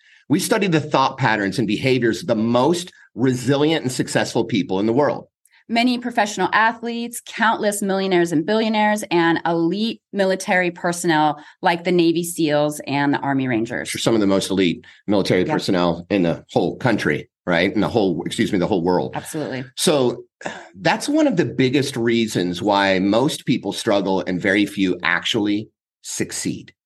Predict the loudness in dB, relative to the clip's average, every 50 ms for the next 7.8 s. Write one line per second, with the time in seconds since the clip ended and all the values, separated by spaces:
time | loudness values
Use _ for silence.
0 | _ _ -20 -20 -20 -20 _ _ _ -6 -2 0 2 4 4 4 4 4 4 4
1 | 2 2 2 0 -2 -2 -4 _ -16 -20 _ _ _ -6 -2 0 2 2 4 4
2 | 4 4 2 2 0 0 0 0 0 0 0 -4 -6 -6 -8 -8 -12 -6 -2 0
3 | 0 2 0 0 0 0 0 0 0 0 -2 -2 -2 -2 -4 -6 -6 -10 -14 _
4 | _ _ _ _ -4 -2 0 0 0 0 0 -2 -2 0 0 0 0 0 -2 -6
5 | -8 -12 -12 -12 _ -2 -2 -2 -2 -2 -8 _ _ _ _ _ -20 -20 _ _
6 | -20 -20 _ _ -4 -2 2 2 2 2 2 0 -2 -6 -4 0 2 2 4 4
7 | 4 2 0 0 -2 -2 0 0 0 0 0 -4 -6 -6 -6